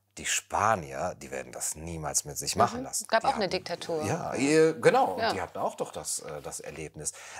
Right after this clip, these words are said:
Speaker 1: Ähm, oder die Schweden, die sind so, äh, g-, staatshörig, die würden sofort das machen.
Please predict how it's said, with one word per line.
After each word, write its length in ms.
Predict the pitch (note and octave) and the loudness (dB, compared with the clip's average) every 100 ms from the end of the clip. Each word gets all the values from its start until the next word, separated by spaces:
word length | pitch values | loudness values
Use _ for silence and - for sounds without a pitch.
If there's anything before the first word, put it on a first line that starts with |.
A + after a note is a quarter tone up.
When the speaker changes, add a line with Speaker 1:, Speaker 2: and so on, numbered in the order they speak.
| - | 0
Speaker 1:
Ähm, 440 | F#2+ F#2+ F2+ F2+ - | 4 6 4 0 -4
oder 560 | G2+ G#2 G2 G2 F#2+ - - _ | 2 2 4 4 4 0 -14 _
die 120 | F#2 | -2
Schweden, 720 | - G2 A2+ E3 C#3+ F2 A#2 | 0 0 2 2 2 -4 -10
die 140 | F#2+ F#2 | -8 -6
sind 200 | F2 F2+ | -6 -4
so, 500 | D#2+ F2 A2 C3+ B2 | -4 0 2 2 2
äh, 500 | G2 F#2 F2+ E2+ E2+ | 0 2 2 0 -2
g-, 160 | F2+ - | -8 -8
staatshörig, 1040 | - G2+ C#3 D#3 - F2+ F2 G#2 B2+ G#2 - | -2 2 4 2 -2 -2 0 0 0 -2 -8
die 440 | E2 F#2 F#2+ F#2 | -12 -8 -6 -6
würden 360 | F#2+ F#2+ G2+ F2+ | -6 -2 -2 -2
sofort 480 | E2+ - E3 A2+ - | -4 0 4 4 0
das 160 | E2 | -4
machen. 220 | E2+ A2+ | -2 -2